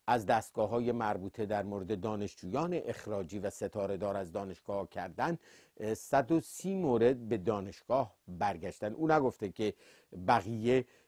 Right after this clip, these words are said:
چی شدن، یعنی در حدود هشت درصد از دانشجویان اخراجی برگردونده شدند و معلوم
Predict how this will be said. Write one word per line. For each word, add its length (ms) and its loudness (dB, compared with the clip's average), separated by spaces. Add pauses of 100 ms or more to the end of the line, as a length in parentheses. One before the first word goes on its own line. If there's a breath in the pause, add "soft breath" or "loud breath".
(120)
چی 220 -6
شدن، 380 -6
یعنی 340 -2
در 200 2
حدود 320 0
هشت 640 -2
درصد 460 -4 (460 soft breath)
از 220 0
دانشجویان 680 -2
اخراجی 500 -6
برگردونده 720 2
شدند 560 -4
و 180 4 (320 soft breath)
معلوم 580 -2